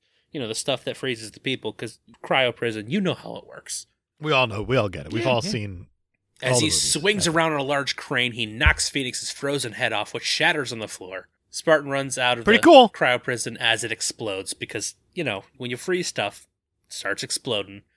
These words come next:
Speaker 1: After
Speaker 3: Mm.
Speaker 1: all,
Speaker 3: <laughs> And
Speaker 1: he is the
Speaker 3: again,
Speaker 1: Demolition Man.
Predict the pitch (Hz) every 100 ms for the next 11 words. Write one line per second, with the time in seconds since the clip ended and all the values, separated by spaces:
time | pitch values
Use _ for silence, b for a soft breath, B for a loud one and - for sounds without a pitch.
0 | _ _ _ 117 110 110 104 127 110 -
1 | - - 107 - 127 110 117 - 123 104
2 | 98 113 147 - - 92 90 90 87